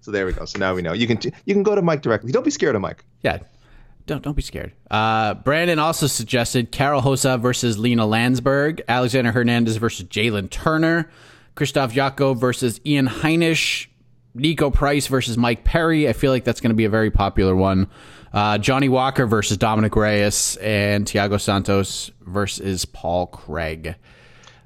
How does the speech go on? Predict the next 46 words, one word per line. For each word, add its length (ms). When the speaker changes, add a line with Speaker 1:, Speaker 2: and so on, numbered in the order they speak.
Speaker 1:
Yeah, 160
I, 200
I 120
had, 180
I 160
had 200
a 40
listener 340
asking, 400
"Where 240
is 160
Lena 220
Landsberg?" 540
And 100
I 60
would 100
just 140
say 160
for, 300
for 280
a 80
lot 240
of 60
these 100
fighters 320
who 80
don't 320
train 400
out, 180
you 120
know, 120
in 80
the 80
U 160
S, 200
guys, 260
just 180
assume 600
they're 100
probably 320
dealing 360
with, 260
uh, 220
covid 340
protocol 420
headaches, 680